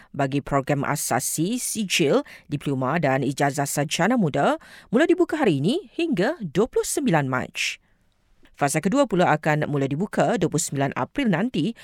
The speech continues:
hingga sembilan Jun depan. Menurut Kementerian Pendidikan Tinggi, ia adalah untuk kemasukan ke universiti awam, politeknik, kolej komuniti dan I L K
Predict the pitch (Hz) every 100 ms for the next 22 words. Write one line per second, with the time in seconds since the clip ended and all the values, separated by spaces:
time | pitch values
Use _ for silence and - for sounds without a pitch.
0 | - _ 262 254 185 - 147 139 139 127
1 | - 131 127 - 139 - - _ - -
2 | - 135 - 135 - 135 131 135 139 160
3 | 151 175 202 185 127 - - _ 139 127
4 | 127 135 147 - 156 175 - 139 139 -
5 | 151 147 143 135 139 147 147 - 190 185
6 | 143 131 - - _ 185 185 196 190 160
7 | - - _ - 151 135 - 135 139 135
8 | 143 135 143 - 147 170 185 175 -